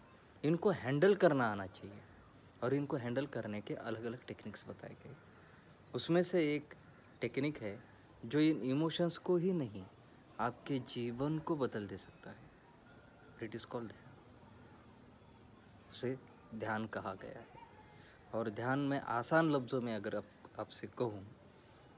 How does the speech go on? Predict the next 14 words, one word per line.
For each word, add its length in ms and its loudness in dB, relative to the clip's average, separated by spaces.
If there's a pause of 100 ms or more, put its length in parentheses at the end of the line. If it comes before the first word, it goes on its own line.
(120)
कि 60 0
अपने 440 0
आप 400 -2
को 280 -2 (960)
ध्यान 420 2
पर 280 2
रखने 320 -2
के 160 -8
लिए 280 -8 (480)
हमने 280 -2
ध्यान 300 -6 (120)
करना 240 -6
ज़रूरी 400 -14
है। 200 -16